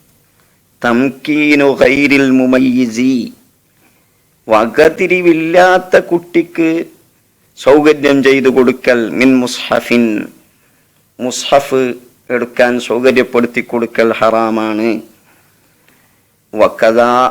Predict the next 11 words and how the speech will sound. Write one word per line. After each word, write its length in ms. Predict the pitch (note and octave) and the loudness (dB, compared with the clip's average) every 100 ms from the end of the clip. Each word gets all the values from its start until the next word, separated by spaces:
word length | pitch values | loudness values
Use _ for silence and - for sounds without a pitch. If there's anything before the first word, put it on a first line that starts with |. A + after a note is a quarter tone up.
| - | -2
അപ്രകാരം 760 | - - A#2+ B2 C3 C3+ C#3+ C#3+ C#3+ | -6 0 2 2 2 4 2 2 2
തന്നെ, 340 | D3 D3 D3 D3+ - _ _ _ _ _ _ _ _ - | 0 0 -4 -6 -10 _ _ _ _ _ _ _ _ -10
കുല്ലു 360 | A2+ C3 D3 D3 | -6 0 2 2
മുഅല്ലമിൻ, 680 | D3 D3 D3+ D#3 D3+ D3+ D#3 - G2+ | 4 2 2 2 2 4 0 0 -2
എല്ലാ 280 | A#2 C#3+ E3 F3+ F#3 | 0 2 2 4 4
വന്ദിക്കപ്പെടുന്നതും, 1080 | F3 F3+ F3+ - F3 E3+ E3+ D#3 D#3+ D#3 - _ _ _ _ _ _ _ _ _ _ _ _ _ _ _ _ - | 2 0 -2 0 0 2 0 0 -4 -6 -12 _ _ _ _ _ _ _ _ _ _ _ _ _ _ _ _ -8
അത് 120 | A2+ A2+ | -4 -2
ഹദീസ് 400 | A#2+ C3+ C#3 C#3+ | 0 -2 -2 0
ഗ്രന്ഥങ്ങൾ, 500 | C3+ C3 C3+ C#3+ C#3 C3+ - - | 0 0 0 0 0 -2 -6 -10
അത് 100 | A#2 B2+ | -2 0
വന്ദിക്കപ്പെടേണ്ടതാണ്. 1080 | C3 C#3 D3+ - C#3+ D3 D3 C#3 C#3+ C#3 | 0 -2 -4 -2 0 0 0 0 0 -4